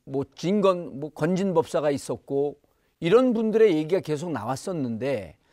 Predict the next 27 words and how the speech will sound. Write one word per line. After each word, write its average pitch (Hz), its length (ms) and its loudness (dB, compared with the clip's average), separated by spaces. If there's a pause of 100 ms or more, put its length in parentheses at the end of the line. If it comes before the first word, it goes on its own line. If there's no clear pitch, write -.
(300)
저렇게 262 720 0 (760)
아주 180 280 -4
단호하게 269 520 0
안 151 180 -2
들어간다라고 185 600 0
하는 151 140 -2
것은 120 440 -6 (720)
마치 190 300 -4
무슨, 175 320 -4
무슨 185 300 -4
무속적 226 600 -6 (200)
이런 202 200 -2
경고 170 320 -2
때문에 214 300 0
그런 165 160 -4
거 - 80 -6
아니야? 127 280 -6 (580)
라는 180 340 0
서동요가 233 640 0
뭐 180 180 -4
퍼지고 226 400 -4
있는데 165 380 0 (160)
저는 160 480 0 (420)
이 208 240 4
부분에 254 400 2
대해서 180 280 2
국힘과 156 680 -4